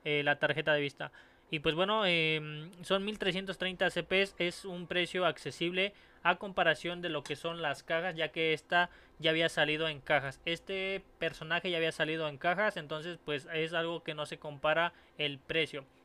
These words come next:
Ya es un precio fijo, mil trescientos treinta C Ps, que sabes que no te vas a gastar ni menos ni más y vas a poder obtener todo lo que es, viene aquí. Son ocho cosas, tres moradas y cinco azules.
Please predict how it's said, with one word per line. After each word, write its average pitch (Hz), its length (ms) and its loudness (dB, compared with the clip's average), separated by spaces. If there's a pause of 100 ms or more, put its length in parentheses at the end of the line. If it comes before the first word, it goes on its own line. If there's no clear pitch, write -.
Ya 165 100 2
es 165 100 -2
un 175 100 -8
precio 170 380 0
fijo, 214 440 -2
mil 175 280 -8
trescientos 165 400 -4
treinta 170 360 -2
C 165 140 -4
Ps, 190 320 -4 (260)
que 165 160 0
sabes 190 300 2
que 190 80 -8
no 175 140 -4
te 175 80 -2
vas 170 120 -2
a 170 60 0
gastar 160 340 2
ni 156 180 -6
menos 180 340 -4
ni 160 160 -8
más 175 320 -2 (240)
y 180 80 0
vas 180 140 0
a 196 100 -2
poder 170 180 0
obtener 170 400 -4
todo 175 240 -4
lo 170 140 -6
que 151 140 -2
es, 143 160 -8
viene 165 260 -4
aquí. 143 240 -4 (260)
Son 170 300 -6
ocho 165 320 -4
cosas, 214 420 0
tres 170 220 -2
moradas 175 640 -2
y 160 100 -6
cinco 165 400 -6
azules. 139 480 -2